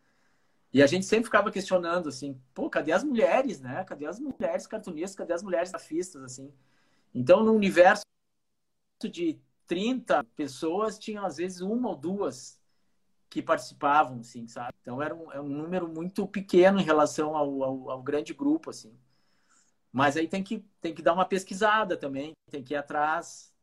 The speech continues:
Eu dei provocada também nas mulheres, já tem várias que se, que se conectam comigo, que se correspondem comigo, e é muito bacana, assim, porque são,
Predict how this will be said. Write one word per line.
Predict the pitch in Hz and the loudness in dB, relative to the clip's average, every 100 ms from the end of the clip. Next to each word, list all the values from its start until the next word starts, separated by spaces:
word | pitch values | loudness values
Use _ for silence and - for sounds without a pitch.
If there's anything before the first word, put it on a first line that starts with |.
| _ _ | _ _
Eu | 123 131 | -8 -4
dei | 147 | -4
provocada | 147 151 147 131 139 147 165 151 | -4 -6 -6 -4 0 2 2 0
também | 143 131 135 151 160 | -8 -8 -10 -12 -14
nas | 147 127 | -14 -10
mulheres, | 127 123 131 151 139 127 | -8 -4 -2 -2 -6 -8
já | 135 | -8
tem | 131 139 | -8 -4
várias | 131 143 160 | 0 0 -2
que | - 139 | -8 -16
se, | - 143 131 127 _ _ _ _ _ _ | -6 -4 -4 -6 _ _ _ _ _ _
que | - | -10
se | 131 139 | -8 -4
conectam | 143 135 143 147 147 | 0 2 2 0 -6
comigo, | 139 131 143 151 | -6 -2 0 -2
que | - - | -8 -20
se | - - | -18 -4
correspondem | 139 135 131 135 139 - | 0 0 -2 -2 -2 -2
comigo, | 131 120 143 151 | -4 -2 -2 0
e | |
é | |
muito | 147 185 | 0 0
bacana, | - - 165 151 147 | -2 2 4 2 2
assim, | - 117 131 - | -8 -8 -10 -12
porque | - _ 131 | -20 _ -4
são, | 123 - 131 | -2 0 0